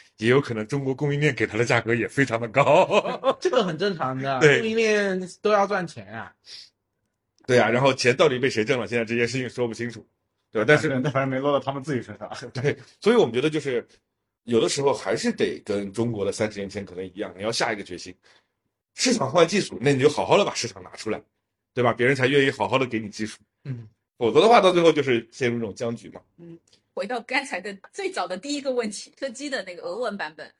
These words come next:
Speaker 4: 包括是卖车之前车机的不同的语言版本，以及卖车之后的O T A，他们对于数据的管理，对于每个O T A发版的管理，
Speaker 2: 是的，是的。
Speaker 4: 其实都非常严格。
Speaker 2: 对，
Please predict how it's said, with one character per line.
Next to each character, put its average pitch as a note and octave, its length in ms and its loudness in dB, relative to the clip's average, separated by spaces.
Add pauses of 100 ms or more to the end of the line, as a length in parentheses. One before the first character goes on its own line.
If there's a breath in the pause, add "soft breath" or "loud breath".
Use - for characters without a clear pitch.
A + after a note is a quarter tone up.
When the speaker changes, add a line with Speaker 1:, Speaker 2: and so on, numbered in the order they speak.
(140)
Speaker 4:
包 D#4+ 160 -6
括 E4 160 -8
是 C4 260 -10
卖 D#4 140 -8
车 C#4 120 -12
之 C4+ 120 -20
前 - 300 -16
车 C4+ 140 -12
机 B3+ 160 -14
的 F#3+ 100 -10
不 F3 100 -16
同 D3 220 -16
的 F#3 100 -12
语 F3+ 120 -16
言 D3+ 180 -14
版 E3 220 -10
本， G3 180 -14 (200)
以 G3 80 -18
及 G3 120 -12
卖 C#4 160 -6
车 C4+ 160 -14
之 C4+ 160 -14
后 C4 160 -12
的 F#3 80 -10
O A3 140 -10
T A#3+ 180 -12
A， A#3 220 -12 (260)
他 C4 140 -8
们 C4+ 200 -12
对 B3+ 160 -12
于 B3+ 60 -10
数 C4+ 240 -14
据 B3 100 -16
的 - 140 -10
管 D3 220 -8
理， E3 100 -18
对 G3 220 -12
于 F#3+ 80 -12
每 D#3+ 180 -16
个 F3+ 120 -12
O G3+ 200 -12
T G#3+ 120 -12
A G#3 100 -12
发 A3+ 180 -6
版 A#3+ 180 -6
的 E3 120 -14
管 D3+ 200 -10
理， F#3 100 -16
Speaker 2:
是 F3+ 40 -18
的， - 40 -20
是 - 40 -16
的。 - 0 -
Speaker 4:
其 - 60 -20
实 F#3+ 80 -20
都 G#3+ 120 -12
非 B3 120 -14
常 G#3+ 120 -12
严 C3 200 -16
格。 - 180 -20 (220)
Speaker 2:
对， G#2+ 260 -18